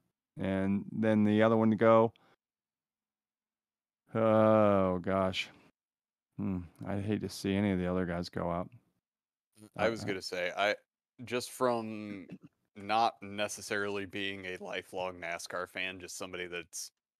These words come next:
Speaker 2: okay, I've wa-, started watching in the past two years.
Speaker 1: <laughs>
Speaker 2: Like, just from what I've seen, just, I love his style, like, Truex.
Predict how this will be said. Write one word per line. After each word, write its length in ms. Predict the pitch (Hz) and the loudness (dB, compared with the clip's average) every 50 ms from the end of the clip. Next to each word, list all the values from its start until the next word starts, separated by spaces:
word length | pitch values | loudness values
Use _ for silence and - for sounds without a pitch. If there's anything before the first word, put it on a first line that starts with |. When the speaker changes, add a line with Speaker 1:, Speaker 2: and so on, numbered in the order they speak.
| _ _ _ _ _ _ _ _ _ _ _ - | _ _ _ _ _ _ _ _ _ _ _ -10
Speaker 2:
okay, 240 | 101 92 - 92 90 | -10 -8 -6 -6 -6
I've 100 | 87 80 | -6 -4
wa-, 160 | 90 90 90 - _ - | -4 -6 -6 -6 _ -12
started 340 | - - - 95 90 85 78 | -12 -8 -8 -8 -8 -8 -8
watching 320 | 82 82 80 - - 87 | -8 -8 -8 -8 -12 -18
in 80 | 82 80 | -18 -20
the 80 | 80 | -20
past 340 | 78 85 80 82 78 - - _ | -16 -14 -12 -12 -12 -14 -16 _
two 140 | - 87 80 | -20 -20 -18
years. 440 | 78 76 76 73 71 73 - - - _ _ _ _ _ _ _ _ _ _ _ _ _ _ _ - | -18 -18 -18 -18 -18 -16 -16 -18 -18 _ _ _ _ _ _ _ _ _ _ _ _ _ _ _ -14
Speaker 1:
<laughs> 60 | - _ _ _ _ _ _ _ _ _ _ _ _ _ _ _ _ _ _ - | -14 _ _ _ _ _ _ _ _ _ _ _ _ _ _ _ _ _ _ -6
Speaker 2:
Like, 160 | 107 101 - _ _ _ _ _ _ 135 127 107 | -6 -6 -6 _ _ _ _ _ _ -14 -8 -2
just 240 | 113 123 131 - | -2 -2 0 0
from 160 | - 135 120 113 | 0 -2 0 0
what 120 | 107 98 | 0 0
I've 200 | 98 98 98 92 | 0 -2 -2 -4
seen, 460 | - - 107 104 104 107 104 104 101 - _ _ _ _ - 104 98 | -6 -8 -8 -6 -6 -6 -8 -10 -10 -14 _ _ _ _ -20 -20 -10
just, 280 | - 110 101 - - _ _ _ - | -6 -6 -6 -6 -10 _ _ _ -6
I 120 | - 92 | -4 -4
love 340 | 95 95 92 95 95 98 90 | -4 -6 -6 -4 -4 -4 -4
his 120 | 92 87 - | -6 -10 -12
style, 520 | - - - 82 85 87 87 90 90 90 | -12 -12 -10 -6 -6 -4 -4 -4 -6 -6
like, 200 | 87 87 85 85 _ _ _ - | -8 -10 -12 -14 _ _ _ -18
Truex. 760 | - - 92 90 92 95 95 98 98 - - - - - | -14 -12 -10 -6 -4 -4 -2 -4 -4 -6 -10 -14 -16 -16